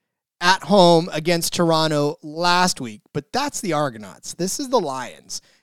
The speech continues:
Uh, it's, it's not gonna be quite as easy to cover against the Lions as it is the Argos. And honestly, they haven't covered this season. They've, they've faced them in August, where they were nine-point underdogs,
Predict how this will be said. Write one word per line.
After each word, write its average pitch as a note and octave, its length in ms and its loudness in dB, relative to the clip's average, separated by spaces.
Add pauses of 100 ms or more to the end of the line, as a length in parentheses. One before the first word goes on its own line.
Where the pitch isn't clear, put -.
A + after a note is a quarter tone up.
(120)
Uh, D3 240 -4
it's, E3 220 -8
it's E3+ 180 -6
not A3+ 200 0
gonna A3+ 100 0
be G3 100 -2
quite G3 280 4
as E3 160 0
easy F3 260 -4
to C#3+ 80 -4
cover D3 300 -2
against C3+ 340 -8
the C3+ 80 -10
Lions C3+ 380 -8
as B2 100 -8
it B2 100 -10
is B2 300 -10
the C#3 180 -12
Argos. B2 520 -4 (340)
And F#3 340 4 (180)
honestly, G#3 520 2
they F#3 200 2
haven't F#3 380 0
covered D#3+ 360 0
this C#3+ 180 -2
season. B2 340 -4
They've, D3+ 220 -2
they've D3+ 200 0
faced F3 360 0
them D#3+ 160 -2
in C#3 160 -6
August, G#3 500 2 (380)
where D#3 180 2
they E3 100 4
were D3+ 140 2
nine-point G3+ 520 0
underdogs, B3 640 2